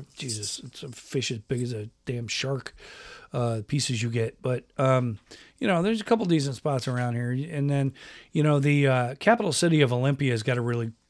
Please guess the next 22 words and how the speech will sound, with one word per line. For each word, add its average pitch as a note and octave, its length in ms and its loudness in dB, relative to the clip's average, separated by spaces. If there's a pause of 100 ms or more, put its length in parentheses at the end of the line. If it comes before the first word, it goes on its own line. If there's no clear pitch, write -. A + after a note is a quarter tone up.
cool C#3+ 240 2
vibe A#2+ 380 2
you'd A#2+ 140 -2
like. A#2 280 -4
There's A#2+ 220 -2
a, A2 100 -2 (640)
a A2+ 320 -4
great, C#3 360 2
uh, B2+ 140 0
bookstore B2+ 560 -2
there A#2+ 200 -2
called A#2+ 420 -4
Orca, C3+ 480 2 (480)
uh, A#2 460 0 (220)
very C3 360 4
L C3+ 140 8
G C3 120 2
B C3+ 200 2
T C#3 200 0
Q C3 560 2
inclusive C3 500 0
place. C3 420 2